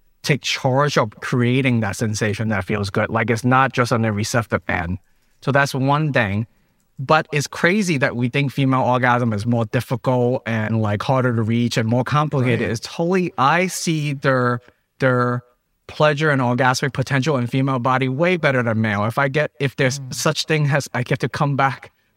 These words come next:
Speaker 1: the second time, I totally want a clit and a female brain instead of a penis
Speaker 2: Mm.
Speaker 1: and a male brain,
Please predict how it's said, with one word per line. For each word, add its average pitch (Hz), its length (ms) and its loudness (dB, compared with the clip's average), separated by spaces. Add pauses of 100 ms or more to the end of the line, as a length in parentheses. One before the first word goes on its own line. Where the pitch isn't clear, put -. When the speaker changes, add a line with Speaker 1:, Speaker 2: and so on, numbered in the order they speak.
(320)
Speaker 1:
the 131 60 -6
second 147 380 2
time, 139 340 0
I 127 100 0
totally 156 400 0
want 135 240 -2
a 117 60 -2
clit 135 300 -2 (180)
and 123 120 2
a 120 220 0
female 135 340 0
brain 131 320 2
instead 120 360 0
of 117 100 -2
a 117 80 0
penis 127 400 0
Speaker 2:
Mm. 131 40 -6
Speaker 1:
and 110 100 -2
a 110 40 0
male 135 240 2
brain, 110 360 -2